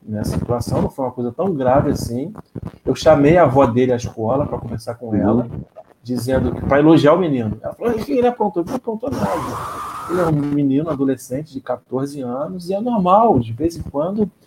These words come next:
Speaker 1: extrapolar, fazer alguma coisa. Ele tá em fase de amadurecimento. Agora, não é correto a senhora fazer isso que a senhora fez com ele.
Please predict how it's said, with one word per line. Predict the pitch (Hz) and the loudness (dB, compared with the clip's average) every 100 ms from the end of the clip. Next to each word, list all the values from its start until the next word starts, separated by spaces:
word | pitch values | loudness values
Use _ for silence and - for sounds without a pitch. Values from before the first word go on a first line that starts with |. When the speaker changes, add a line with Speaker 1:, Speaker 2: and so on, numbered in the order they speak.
| _ _ _ | _ _ _
Speaker 1:
extrapolar, | - - 170 170 127 131 190 | -4 0 2 4 6 6 4
fazer | - 127 | 2 0
alguma | 135 135 117 | 2 2 -2
coisa. | - 147 | 0 0
Ele | 139 | 0
tá | 117 | -2
em | 165 | -2
fase | - 170 175 | 0 0 0
de | 160 135 123 | -2 0 0
amadurecimento. | 131 131 139 139 123 117 139 | 0 0 -2 -2 -4 -4 -4
Agora, | 135 135 147 | -2 0 2
não | 180 | 0
é | |
correto | 185 185 170 202 | 0 2 2 0
a | |
senhora | - 214 | -2 -2
fazer | - 214 220 | 0 2 4
isso | 214 214 | 4 2
que | 262 | -2
a | |
senhora | - 240 | -2 -2
fez | 240 233 | -2 -6
com | - 277 | -4 -4
ele. | 226 240 170 | 0 0 -2